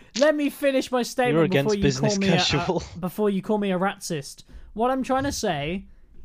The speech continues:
Speaker 1: is that r-, rats, as you said, miraculously now some, now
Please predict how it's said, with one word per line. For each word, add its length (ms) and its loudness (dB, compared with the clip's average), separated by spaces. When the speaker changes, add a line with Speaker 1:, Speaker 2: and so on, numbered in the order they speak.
Speaker 1:
is 240 -2
that 340 0
r-, 140 -8
rats, 720 0
as 240 0
you 340 2
said, 460 0
miraculously 640 0
now 120 0
some, 400 -6
now 360 -2